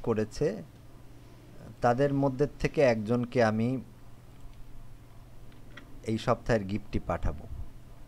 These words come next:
তো প্রথমে আমি দেখে নেই যে actually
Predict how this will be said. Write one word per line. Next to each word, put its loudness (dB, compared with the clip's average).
তো -14
প্রথমে 4
আমি 6
দেখে 4
নেই 0
যে 6
actually 4